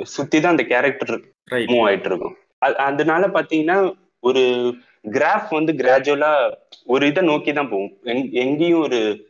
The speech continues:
Speaker 1: ஸ்கேட்டர் ஆகாது அந்த நல்ல மூவிஸ் அப்படின்ற ஒரு விஷயம் கேட்டகரிக்குள்ள பாத்தீங்கன்னா. எனக்கு
Speaker 2: ஓகே,
Speaker 1: வந்து
Speaker 2: ஓகே,
Speaker 1: இப்ப
Speaker 2: ஓகே.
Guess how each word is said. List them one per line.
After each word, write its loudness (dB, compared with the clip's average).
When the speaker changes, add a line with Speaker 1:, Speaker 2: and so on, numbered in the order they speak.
Speaker 1:
ஸ்கேட்டர் 0
ஆகாது -2
அந்த -6
நல்ல -2
மூவிஸ் -4
அப்படின்ற -2
ஒரு 0
விஷயம் -4
கேட்டகரிக்குள்ள -4
பாத்தீங்கன்னா. -6
எனக்கு 2
Speaker 2:
ஓகே, 4
Speaker 1:
வந்து 4
Speaker 2:
ஓகே, 2
Speaker 1:
இப்ப -4
Speaker 2:
ஓகே. -12